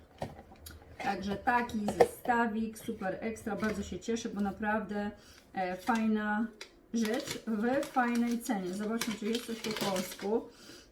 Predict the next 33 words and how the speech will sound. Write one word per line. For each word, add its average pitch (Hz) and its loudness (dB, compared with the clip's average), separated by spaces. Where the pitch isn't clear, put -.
ale 208 -2
jak 208 2
znam 202 0
życie, 220 -4
to 208 -8
pewnie 214 0
nie 202 0
będzie. 185 -2
Będą 196 -4
wszystkie 214 -6
języki 208 -2
świata, 220 -4
tylko 208 -4
nie 214 2
polski. 196 -4
Także 180 -4
nie 233 2
ma 226 6
nic 214 2
po 226 2
polsku, 202 -2
więc 226 4
tak 220 -2
szybko 226 -4
Wam 214 0
zbyt 208 0
dużo 220 0
nie 202 2
powiem, 233 2
będę 208 -4
musiała 202 -4
sobie - -8
poczytać. 208 -4